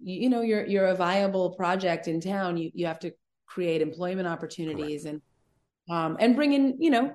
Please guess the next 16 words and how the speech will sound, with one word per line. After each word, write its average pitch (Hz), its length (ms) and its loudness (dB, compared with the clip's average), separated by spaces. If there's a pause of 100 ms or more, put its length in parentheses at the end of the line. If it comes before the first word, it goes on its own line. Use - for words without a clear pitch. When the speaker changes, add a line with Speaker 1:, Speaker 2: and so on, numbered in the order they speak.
Speaker 1:
fresh, - 880 -4
fresh 196 280 -2
blood 196 500 2
and 156 300 -4 (380)
new 196 140 0
faces. 170 840 -2
And 147 240 -8
so, 147 480 -6
um, 143 340 -6
so 165 140 -8
yeah, 180 180 0
that 151 120 -2
was 170 100 -2
a 170 60 0
really 165 340 -2
clever, 156 880 -6